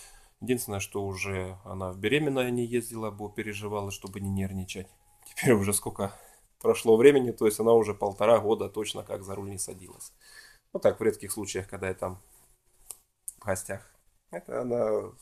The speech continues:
садилась и меня домой довозила. Ну, в общем-то, все, ребят. Проект открыт. Значит, в следующем выпуске я вам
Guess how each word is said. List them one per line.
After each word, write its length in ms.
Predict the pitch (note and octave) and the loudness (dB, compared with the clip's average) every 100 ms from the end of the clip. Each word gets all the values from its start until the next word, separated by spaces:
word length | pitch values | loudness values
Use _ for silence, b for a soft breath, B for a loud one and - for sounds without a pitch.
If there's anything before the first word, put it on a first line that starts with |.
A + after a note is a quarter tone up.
| - | -10
садилась 520 | - A#2 C#3+ C3 A2+ | -2 2 4 4 4
и 40 | A2 | 4
меня 180 | A#2 | 6
домой 280 | A2+ A2+ A2 | 8 8 6
довозила. 500 | G#2 A2 G#2+ G2 G2 - B B B B - | 6 4 4 0 -10 -14 B B B B 4
Ну, 80 | |
в 40 | G3+ | 4
общем-то, 340 | G3+ F3+ E3+ | 4 0 0
все, 200 | D#3+ G#2+ | 0 0
ребят. 340 | G2+ F#2 F#2+ - _ _ _ - | -2 -6 -10 -12 _ _ _ -4
Проект 320 | B2 C#3+ C#3+ | 6 6 6
открыт. 360 | C#3 - F#3 - _ _ _ _ _ - - - - - | 0 2 0 0 _ _ _ _ _ -14 -14 -16 -18 -12
Значит, 440 | G2+ G#2+ G2+ - _ B B B | -2 0 0 -2 _ B B B
в 60 | - | -2
следующем 520 | C3+ A#2 - G#2 G2 _ _ _ - | 0 2 0 -2 -4 _ _ _ -6
выпуске 480 | A#2 A#2 G#2 - G2+ | 0 0 0 -6 0
я 160 | G#2+ | 4
вам 300 | G#2+ G2+ F#2+ | 4 4 0